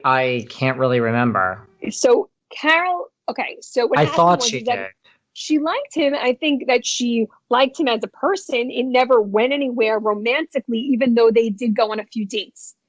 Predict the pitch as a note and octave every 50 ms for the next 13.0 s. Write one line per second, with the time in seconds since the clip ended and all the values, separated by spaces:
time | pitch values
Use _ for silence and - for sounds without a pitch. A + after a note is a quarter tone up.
0 | _ _ _ - C4+ - - A#3 C4 C#4 D4 C#4 _ - - C4 - - C4+ A3+
1 | A3 F3+ F#3+ - _ - A#3+ - - A3+ A#3 A3 A3+ A3+ A3+ A3+ _ _ _ _
2 | _ _ _ _ _ _ _ _ _ _ _ _ _ - B3 A#3+ C#4 D#4+ D4 D#4
3 | D#4 G4 D4+ B3+ A#3+ A3+ G#3+ G#3 - - B3 B3 C4 C#4+ C#4 _ - C#4+ B3+ B3
4 | A#3+ A#3 - - A3+ G#3+ A3 G#3+ A3+ G#3+ A#3 A3+ G#3 G3+ A#3 D4+ E4+ E4+ D4+ C4
5 | A3+ G3+ G#3+ A3 A3+ G#3+ A3+ B3 A#3+ C4 C#4+ D4+ D#4 D#4 C4 A3 A#3+ B3 A#3+ -
6 | - A#3+ A#3+ A3 _ - - C4+ C4 C4 C4 C4 B3+ B3+ B3+ B3+ B3 - _ _
7 | _ _ _ - A3+ - - A#3 B3 B3+ C4 C4 C4 C4 - A3+ A3 A3+ A3 A3
8 | G#3 - _ - B3 A#3+ A#3+ A#3 A3+ G#3+ G#3+ B3 C#4 C#4 G#3+ G3+ G#3+ A#3+ A3+ A3
9 | - - A#3+ A#3+ - - C#4 A3+ G#3+ G#3+ G#3+ G#3+ G#3+ A3 G#3+ - - - E4+ E4+
10 | D#4 C4+ C4 B3+ _ _ _ _ _ _ - C4 B3 - C4 B3+ B3+ B3 A#3 A#3
11 | A3+ - - B3+ A#3+ A#3 - - D4+ A3 A3+ G#3+ G#3+ G#3 - - - _ _ _
12 | _ _ _ _ - C#4 A#3+ A3+ A#3+ B3 A#3+ A#3+ A#3+ - - B3 A3+ A3 A3+ -